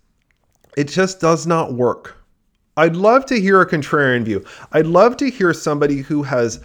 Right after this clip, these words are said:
lost a significant amount of weight and have kept it off for more than three, four, or five years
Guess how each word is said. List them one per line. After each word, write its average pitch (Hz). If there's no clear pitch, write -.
lost 139
a 139
significant 143
amount 151
of 131
weight 113
and -
have 123
kept -
it 165
off 131
for 120
more 147
than 151
three, 185
four, 160
or 143
five 135
years 101